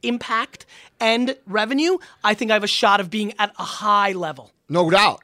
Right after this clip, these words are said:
Speaker 2: And at the end of the day, what really fucking matters is how much money you made, or what are you gonna take more satisfaction when you're seventy-five years old? How much money I
Speaker 1: Andy,
Speaker 2: made?
Speaker 1: I swear to God, my entire game is how many people show up at my funeral.
Speaker 2: Dude, I get it.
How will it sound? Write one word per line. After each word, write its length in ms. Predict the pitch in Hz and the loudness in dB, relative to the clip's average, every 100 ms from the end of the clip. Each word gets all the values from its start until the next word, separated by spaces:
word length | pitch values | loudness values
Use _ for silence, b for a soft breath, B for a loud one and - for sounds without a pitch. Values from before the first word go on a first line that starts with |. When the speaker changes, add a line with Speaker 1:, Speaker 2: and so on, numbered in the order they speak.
| - | -6
Speaker 2:
And 100 | 160 | -4
at 100 | 175 | -2
the 140 | 160 | 0
end 100 | 180 | 0
of 60 | 202 | 0
the 60 | 165 | -4
day, 360 | 131 196 156 | 2 4 4
what 280 | 139 160 - | 0 -2 -2
really 200 | 190 208 | 0 0
fucking 360 | 185 170 156 135 | 0 -6 -12 -10
matters 380 | 123 165 113 117 | -6 -6 -6 -12
is 140 | 131 | -12
how 120 | 135 | -12
much 180 | 165 156 | -12 -10
money 140 | 156 147 | -8 -6
you 100 | 151 | -4
made, 220 | 190 208 - B - | -2 -4 -6 B 0
or 180 | 180 | 2
what 140 | 180 233 | 4 4
are 40 | |
you 60 | 254 | 4
gonna 100 | 240 | 2
take 160 | 226 208 | -2 0
more 120 | 208 | -2
satisfaction 540 | - 180 156 170 - 160 | -2 -4 -4 -6 -4 -4
when 100 | 143 | -6
you're 80 | 135 | -8
seventy-five 560 | - 170 156 147 143 | -6 -6 -6 -4 -4
years 140 | 139 143 | -4 -6
old? 160 | 135 b b | -6 b b
How 140 | b 190 | b 0
much 200 | 185 139 | 0 0
money 220 | 165 170 | -2 0
I 80 | 151 | 2
Speaker 1:
Andy, 100 | 175 | 2
Speaker 2:
made? 200 | 202 214 | 4 2
Speaker 1:
I 60 | 185 | 2
swear 340 | 170 - 196 202 | -2 -2 -2 -4
to 60 | |
God, 320 | 196 185 208 208 _ | -2 -2 -2 -6 _
my 160 | 175 165 | -8 -6
entire 480 | 165 - 175 185 | -8 -8 -6 -6
game 360 | 196 170 180 240 - _ _ _ _ _ _ _ _ - | -6 -8 -6 -8 -10 _ _ _ _ _ _ _ _ -14
is 140 | 160 | -12
how 140 | - 156 | -10 -10
many 160 | 151 | -10
people 200 | 147 143 | -12 -12
show 160 | - 143 | -12 -14
up 100 | 127 | -16
at 60 | |
my 80 | 127 | -18
funeral. 360 | 123 127 117 120 | -18 -18 -20 -8
Speaker 2:
Dude, 200 | 135 214 | -2 2
I 40 | 214 | 2
get 200 | 143 220 | 4 4
it. 220 | - - | 2 -8